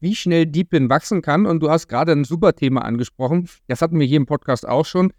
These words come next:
und zwar das Thema, wir in Deutschland kennen es, hohe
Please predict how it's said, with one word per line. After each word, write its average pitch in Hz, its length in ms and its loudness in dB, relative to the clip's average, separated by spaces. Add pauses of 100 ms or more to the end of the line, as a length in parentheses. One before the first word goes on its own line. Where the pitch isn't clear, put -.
(200)
und 151 140 -2
zwar 156 160 2
das 160 140 -2
Thema, 165 360 2 (300)
wir 185 240 0
in 120 100 -4
Deutschland 135 440 -2
kennen 139 240 0
es, - 180 -6 (320)
hohe 156 320 4